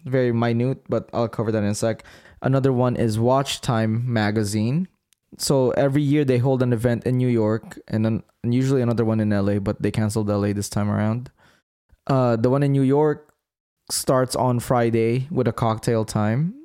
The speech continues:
Saturday and Sunday with panels and whatever else.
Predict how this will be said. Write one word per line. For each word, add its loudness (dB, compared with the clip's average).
Saturday 0
and 0
Sunday 0
with 0
panels 0
and 0
whatever 0
else. -4